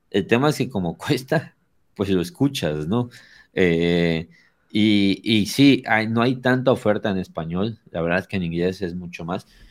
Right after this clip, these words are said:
Yo por eso en español, la verdad, y mi Audible lo escucho, mayormente escucho novelas, este, aunque sí tengo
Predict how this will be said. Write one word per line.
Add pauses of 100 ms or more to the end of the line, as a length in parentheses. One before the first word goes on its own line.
(140)
Yo
por
eso
en
español,
la
verdad, (140)
y
mi
Audible
lo
escucho, (640)
mayormente
escucho
novelas, (160)
este, (1300)
aunque
sí
tengo